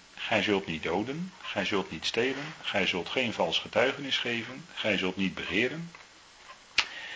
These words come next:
En zo er enig ander gebod is, wordt in dit woord als in een hoofdsom begrepen. In dit, gij zult uw naaste liefhebben gelijk uzelf."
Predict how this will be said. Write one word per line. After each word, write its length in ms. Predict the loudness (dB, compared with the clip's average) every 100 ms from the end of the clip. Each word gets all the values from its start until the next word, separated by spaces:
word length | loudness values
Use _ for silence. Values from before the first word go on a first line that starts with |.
| -12 -12 8
En 340 | 10 10 6
zo 240 | 8 10 10
er 240 | 6 4
enig 380 | 4 4 4 2
ander 320 | 2 2 2 -4
gebod 340 | 0 0 2
is, 280 | 2 2 -2 -2
wordt 200 | -2 -2
in 240 | -6 -2
dit 220 | 2 2
woord 500 | 4 2 2 -2 -6 -12 -20 -20 -20 -20 -20 -6
als 260 | 4 4 4
in 180 | 0 -2
een 140 | -6
hoofdsom 720 | 0 4 4 4 2 2 0 -8
begrepen. 640 | -4 2 4 4 0 -6 -8 -18 -20 -20 -20 -20 -8
In 220 | 4 6 6
dit, 320 | 4 2 -10 -16 -20 -20 -6
gij 220 | 2 4
zult 240 | 6 4
uw 160 | 2 -6 0
naaste 520 | 2 2 -2 -2 -6 -8 -18 -18 -18 -20 -10
liefhebben 720 | 4 4 6 4 2 -2 -6 -16 -12
gelijk 640 | -6 -4 4 6 6 0 -8 -14 -20 -6
uzelf." 600 | -2 2 2 0 -8 -10